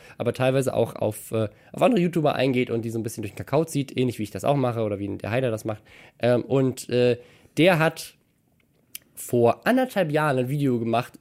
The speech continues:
über ein Video von Sarah Desideria, wo sie erklärt, ihren jungen Mädelszuschauern,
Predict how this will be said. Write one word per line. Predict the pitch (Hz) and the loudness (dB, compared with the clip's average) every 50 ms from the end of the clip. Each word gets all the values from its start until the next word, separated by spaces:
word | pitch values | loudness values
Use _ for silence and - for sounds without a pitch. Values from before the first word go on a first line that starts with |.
| _ - | _ -4
über | 160 170 170 160 170 170 - | 0 0 2 4 2 2 2
ein | - 131 123 | 2 0 -2
Video | 120 127 127 127 117 | -2 -2 -2 -2 -2
von | 107 - 117 110 107 107 101 - | -2 -4 -4 -4 -4 -4 -6 -8
Sarah | - - 117 107 104 101 98 98 | -8 -6 -4 -2 -2 -2 -2 -2
Desideria, | 101 98 95 95 98 110 113 107 98 98 101 101 - - - - _ _ _ - | -4 -6 -6 -4 -4 -2 -2 -2 -2 -2 -4 -6 -8 -14 -20 -20 _ _ _ -6
wo | 117 120 127 131 | -2 -2 0 0
sie | 120 117 127 151 185 208 214 226 - - _ _ _ _ _ _ | 0 -2 -2 0 0 2 0 0 -2 -6 _ _ _ _ _ _
erklärt, | - 117 - - - - 165 185 160 127 - - | -4 -4 -4 -4 -4 -2 2 2 4 2 2 2
ihren | 180 214 240 202 208 196 196 190 180 - - | 2 2 2 2 2 0 -2 -2 -4 -6 -4
jungen | 143 147 185 233 220 202 202 240 220 170 151 - - | 0 2 2 2 2 2 2 0 -2 -4 -8 -4 -2
Mädelszuschauern, | 139 156 175 151 127 113 - - - 123 107 - 101 104 113 127 156 | 0 2 2 2 0 -2 -4 -6 -6 -6 -4 -2 0 2 2 2 0